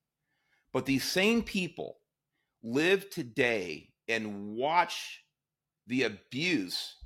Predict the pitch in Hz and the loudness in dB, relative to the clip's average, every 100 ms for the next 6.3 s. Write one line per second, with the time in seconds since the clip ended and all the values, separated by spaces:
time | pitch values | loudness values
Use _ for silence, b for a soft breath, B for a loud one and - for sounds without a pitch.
0 | - 110 - 139 143 143 135 127 b b | -4 -2 0 2 2 0 -4 -4 b b
1 | b b 104 123 131 147 151 - 139 127 | b b -2 4 4 4 0 -4 -2 -2
2 | - 120 104 107 104 - 98 92 - 101 | -4 -4 -4 -4 -8 -10 -10 -8 0 0
3 | - 98 - 90 69 - 60 101 _ _ | -2 -12 -8 -8 -8 -12 -12 -14 _ _
4 | _ _ _ _ _ _ _ _ _ - | _ _ _ _ _ _ _ _ _ 0
5 | 113 117 113 110 107 104 _ _ - 95 | 4 4 4 2 0 -6 _ _ -8 -2
6 | 113 113 | 0 0